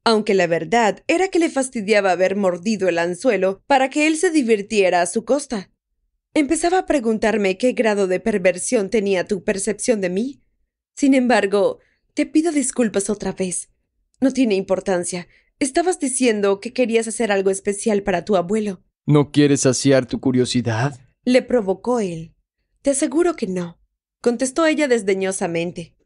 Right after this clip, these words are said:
Speaker 2: ¿No quieres correr el riesgo?
Speaker 1: Jake sonreía burlonamente. "Alguien debería haberte enseñado de niño que si juegas con fuego puedes quemarte".
Speaker 2: Es verdad.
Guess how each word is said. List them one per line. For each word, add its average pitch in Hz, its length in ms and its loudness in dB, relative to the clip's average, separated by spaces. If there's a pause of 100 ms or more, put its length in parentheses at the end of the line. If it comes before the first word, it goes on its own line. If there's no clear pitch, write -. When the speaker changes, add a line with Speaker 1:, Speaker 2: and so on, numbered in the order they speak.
(120)
Speaker 2:
¿No 147 200 4
quieres 143 320 4
correr 131 480 4
el 123 160 2
riesgo? 110 720 -4 (240)
Speaker 1:
Jake 339 340 2
sonreía 233 800 2
burlonamente. 185 1080 -2 (440)
"Alguien 311 320 4
debería 262 400 2
haberte 196 340 0
enseñado 202 640 -2
de 190 140 0
niño 190 540 0 (280)
que 285 120 -2
si 320 100 0
juegas 359 340 0
con 269 200 0
fuego 202 320 0
puedes 196 300 0
quemarte". 214 680 -2 (220)
Speaker 2:
Es 143 260 4
verdad. 110 480 -4